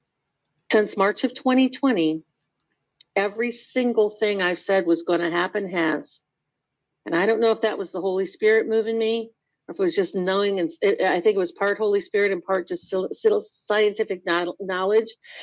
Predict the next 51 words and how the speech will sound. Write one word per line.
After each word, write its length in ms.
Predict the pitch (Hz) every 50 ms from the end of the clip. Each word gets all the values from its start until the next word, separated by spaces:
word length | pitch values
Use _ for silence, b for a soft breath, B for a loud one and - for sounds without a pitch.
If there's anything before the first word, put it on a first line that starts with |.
| B B B
and 100 | 202 185
what 120 | 196 190 190
I 80 | 185
was 160 | 180 170 185
able 220 | 185 185 175 180 175
to 120 | - 180
study 560 | - - - - 180 170 175 185 196 208 214
and 140 | 196 180 170
learn 340 | 170 175 175 180 196 208 202
and 160 | 190 175 160
see 160 | - - 180
along 340 | 175 180 185 180 175 175 175
the 80 | 170 165
way. 440 | 165 170 165 170 185 196 202 196 _ _ _ _ _ _ _ _ _ _ _ _
But 220 | 202 190 190 - -
this 180 | 220 202 196
death 360 | 175 151 - 196 190 214 220 -
tsunami 640 | - - - 269 247 240 233 233 233 214 180 165 160
that 100 | 170 165
I've 160 | 160 170 170
been 120 | 175 165
talking 340 | - - 175 170 170 - 185
about 280 | 165 175 175 175 175 -
for 80 | 175
the 80 | 165 165
last 360 | 165 165 165 170 - - -
two 100 | - 175
years, 280 | 175 180 185 175 175 -
it's 240 | - 233 226 233 -
arriving 560 | 208 180 170 170 175 165 156 147 139 147 - _ _ _ _ _ _ _ - 170
right 260 | 175 180 190 185 160 - -
now. 380 | 175 170 165 160 151 143 151 - _ _ _ _ _ _ _ _ _ _ _ _ _ _ _ _ _ _ _ _ _
One 320 | - 175 180 196 214 233 254
in 100 | 247 226
seventy-three 680 | 233 - 240 226 220 233 220 220 220 - - 226 220
people 320 | 220 233 226 226 226 196 180
in 100 | 170 165
the 100 | 165 160
U 200 | 160 185 190 190
K 240 | - - 190 185
that 120 | 165 165 160
got 200 | - 165 165 165
the 80 | 175
shot 320 | 170 - - 185 180 180 -
early 280 | - 180 180 180 180 175
on 140 | 180 180 180
in 80 | 175
twenty 300 | 170 - 185 175 180 170
twenty 300 | - - 185 175 180 180
is 140 | 170 160 160
dead 380 | - - 160 160 156 147 143